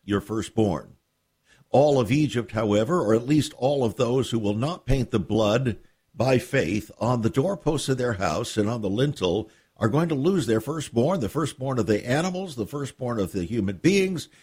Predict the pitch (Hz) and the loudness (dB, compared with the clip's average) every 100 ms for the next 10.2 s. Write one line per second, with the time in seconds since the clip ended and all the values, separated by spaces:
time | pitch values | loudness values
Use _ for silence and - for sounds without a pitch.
0 | _ 107 - 143 123 117 - 139 143 143 | _ -6 -2 0 0 -2 0 0 2 0
1 | 143 104 107 98 - 95 64 - _ _ | -2 0 0 2 0 -2 -4 -12 _ _
2 | _ _ _ _ _ _ _ _ _ _ | _ _ _ _ _ _ _ _ _ _
3 | _ _ - 104 - 139 78 - _ _ | _ _ 0 0 4 2 2 -8 _ _
4 | _ _ _ _ _ _ _ _ 92 107 | _ _ _ _ _ _ _ _ 0 2
5 | 113 120 101 127 139 165 139 82 82 85 | 2 0 -2 -2 0 2 2 0 -6 -8
6 | 98 113 117 64 73 - _ _ _ _ | -4 0 0 0 -8 -16 _ _ _ _
7 | _ _ 104 98 113 98 85 92 - 104 | _ _ 0 2 2 2 0 -6 0 0
8 | 57 - _ _ _ _ _ _ _ _ | 0 -8 _ _ _ _ _ _ _ _
9 | _ _ - - 160 175 175 - 165 156 | _ _ -16 0 2 4 0 -2 -2 0
10 | 156 | -2